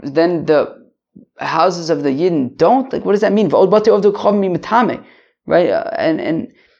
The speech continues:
the houses of the Vikhom don't contract tum in the first place. Uh, V'atanya, as we learn in the Brisa,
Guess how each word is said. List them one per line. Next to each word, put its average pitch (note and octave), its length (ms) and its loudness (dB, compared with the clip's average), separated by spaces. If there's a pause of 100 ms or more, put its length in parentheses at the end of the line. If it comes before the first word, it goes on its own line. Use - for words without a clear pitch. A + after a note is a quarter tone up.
(100)
the D#3 160 -2
houses G3 340 2
of G3 140 2
the G#3 80 4
Vikhom G3+ 360 -2
don't G3 160 4
contract F#3+ 540 -2
tum G3+ 140 0
in F#3 80 -2
the E3+ 80 -2
first C4+ 400 -4
place. - 280 -4 (440)
Uh, D3+ 580 2
V'atanya, A3+ 420 2
as D3 140 0
we D#3+ 80 0
learn F3+ 140 2
in F#3 80 0
the D3 60 0
Brisa, B2+ 520 -2